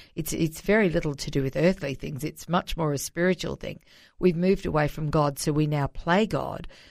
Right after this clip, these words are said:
and we feel that we should only have everything that's perfect. But we don't know down the track, no matter we might screen for fifty-six diseases or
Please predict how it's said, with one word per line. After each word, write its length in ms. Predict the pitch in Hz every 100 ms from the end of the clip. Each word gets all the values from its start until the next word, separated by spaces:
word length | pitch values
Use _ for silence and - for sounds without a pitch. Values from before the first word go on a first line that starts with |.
| _
and 160 | 165 170
we 140 | 180
feel 340 | 175 - 170 165
that 200 | 160 - -
we 140 | 170
should 260 | 170 156 -
only 320 | - 170 175 165
have 180 | 160
everything 400 | 170 160 160 170
that's 240 | 185 - -
perfect. 580 | - 214 220 - - - _ _ _ -
But 200 | 185 -
we 160 | 190
don't 320 | 220 190 156 160
know 160 | 160
down 260 | 160 151 143
the 80 | 143
track, 360 | - 247 -
no 80 | 175
matter 220 | 185 180
we 140 | 165 160
might 240 | 165 -
screen 300 | - 170 156
for 140 | 151
fifty-six 680 | 143 180 151 139 - 285 -
diseases 680 | - 147 139 131 131 151 143
or 220 | 147 135